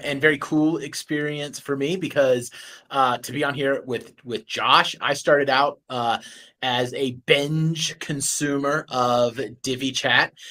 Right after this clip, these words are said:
and <laughs> just started to grow and scale and, and learn so much, and then started taking some of, uh, Josh's, uh, courses and got to know Josh. Um, and now I'm the C E O of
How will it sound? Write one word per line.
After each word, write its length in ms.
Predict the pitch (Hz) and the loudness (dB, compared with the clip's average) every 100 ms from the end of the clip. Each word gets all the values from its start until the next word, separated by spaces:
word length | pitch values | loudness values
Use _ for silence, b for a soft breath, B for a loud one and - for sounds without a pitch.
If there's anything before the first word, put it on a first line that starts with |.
| B | B
and 880 | 113 120 117 113 113 113 113 110 110 | -6 -4 -2 0 0 -2 -2 -4 -4
<laughs> 20 | |
just 420 | - 110 - - - | -4 -4 -4 -8 -10
started 380 | - 131 123 110 | -4 0 0 -2
to 120 | 113 | -12
grow 440 | 95 127 143 143 117 | -6 2 6 6 4
and 100 | 104 | -4
scale 540 | - 147 139 135 131 | -2 2 2 2 2
and, 160 | 110 110 | -2 -6
and 140 | 110 | -6
learn 200 | 131 143 | -2 -2
so 160 | 139 120 | 0 2
much, 300 | 156 - - | 2 0 -4
and 240 | 127 123 123 | -6 -6 -4
then 560 | 147 160 165 165 160 165 B B | 2 4 4 4 0 -6 B B
started 240 | - 143 120 | 0 0 2
taking 220 | 143 131 | 0 0
some 200 | 131 127 | -4 -4
of, 220 | 120 107 - | -4 -6 -8
uh, 180 | 127 107 | -6 -6
Josh's, 720 | - 120 110 - 98 - - - | -4 -4 -4 -6 -10 -10 -14 -10
uh, 220 | 110 87 _ | -10 -10 _
courses 600 | - 160 175 175 180 - | -4 2 2 2 -2 -2
and 100 | 107 | -4
got 140 | 110 - | -6 -6
to 80 | |
know 140 | 110 95 | -10 -10
Josh. 640 | - 175 170 165 156 - B B B | 4 8 8 8 6 0 B B B
Um, 560 | 131 135 131 131 131 127 | 2 4 6 4 0 -6
and 640 | 131 123 123 123 123 123 131 | -6 -4 -2 -2 -2 -2 -4
now 260 | 127 123 123 | -2 -2 -2
I'm 220 | 120 120 | -2 -4
the 360 | 123 117 117 110 | -2 -2 -4 -8
C 400 | - 127 123 120 | -8 -4 -2 0
E 40 | |
O 280 | 117 117 117 - | 0 0 -2 -4
of 340 | 113 113 110 | -4 -4 -6